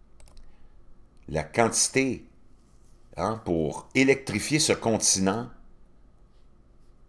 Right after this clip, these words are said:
avec les systèmes conventionnels qu'on a, que ce soit l'éolien, que ce soit le charbon, que ce soit le nucléaire, hein ? Hey, il y a mille nouvelles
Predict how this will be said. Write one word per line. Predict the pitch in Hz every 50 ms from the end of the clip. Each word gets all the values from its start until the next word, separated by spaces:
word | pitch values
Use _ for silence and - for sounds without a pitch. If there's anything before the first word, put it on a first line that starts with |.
| - - - - -
avec | 82 76 85 87 - - -
les | 80 82
systèmes | 80 - - - 120 117 110
conventionnels | 110 101 90 90 90 87 - 92 90 92 98 104 95
qu'on | - 98 85 80 76 85
a, | 92 117 131 135 - - - - - - - - - - - - - -
que | - 82
ce | - - 82
soit | 76 - 82 87 80
l'éolien, | 76 80 82 76 71 73 67 65 71 85 85 85
que | 82 82
ce | 76 - - -
soit | - - 82 82 82 78 71 69 - - - - - -
le | 69 73
charbon, | - - - - 110 - - - 71 73 85 87 90 - - - - - - - - -
que | - 78
ce | 76 - - 78
soit | - - - 82 80 82 82 78 71 65 69
le | 73 73
nucléaire, | 76 85 95 110 139 156 160 156 - 123 117 107 98 104 117 131 135 127 101 76 65 - - - - - - - - - -
hein ? | - 85 104 135 151 147 - - - - - - - - - - - - - - - - - - - - - - - - - - - - - - - - - - - - - -
Hey, | - 101
il | 92 85
y |
a | 87 87
mille | 107 135 170 190 196 190 180 147 98 73 - - - - - - - -
nouvelles | 90 98 113 104 92 95 120 120 127 135 143 139 67 58 50 -